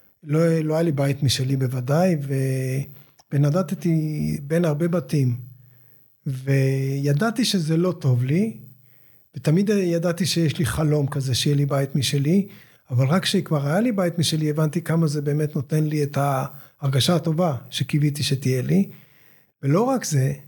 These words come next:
מצ-, נמצא אצלי בבית חיבור שכתבתי בערך בגיל, אה, שלושים, למדתי ספרדית בבר אילן, אה, בתור קורס נ-, נלווה,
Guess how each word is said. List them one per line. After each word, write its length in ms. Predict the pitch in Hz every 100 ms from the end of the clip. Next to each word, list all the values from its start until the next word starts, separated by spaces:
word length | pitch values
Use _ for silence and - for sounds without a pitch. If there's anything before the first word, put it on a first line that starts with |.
| - _ -
מצ-, 580 | 139 - - - - -
נמצא 400 | 147 139 214 254
אצלי 260 | - 190
בבית 720 | 147 139 175 190 160 165 -
חיבור 460 | - - 147 202 190
שכתבתי 840 | 180 147 143 180 165 160 147 147 - - _ _ _ -
בערך 260 | 147 143
בגיל, 540 | 123 147 143 156 147 143
אה, 200 | 139 139
שלושים, 600 | - - 131 - 185 160 147 - - _ _ _ _
למדתי 300 | 226 240 240
ספרדית 520 | - - 170 165 170
בבר 300 | 143 135 143
אילן, 360 | 143 143 139 135
אה, 300 | 139 131 135 135
בתור 300 | 127 139 127
קורס 320 | 151 127 -
נ-, 340 | 143 135 135
נלווה, 400 | 143 135 123 123